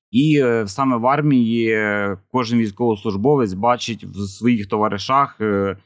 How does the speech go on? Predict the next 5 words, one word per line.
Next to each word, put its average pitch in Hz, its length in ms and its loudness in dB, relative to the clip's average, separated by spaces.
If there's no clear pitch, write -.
саме 117 300 0
брата, 117 440 0
там, 101 220 -4
сестру, 117 760 2
і, 110 440 -2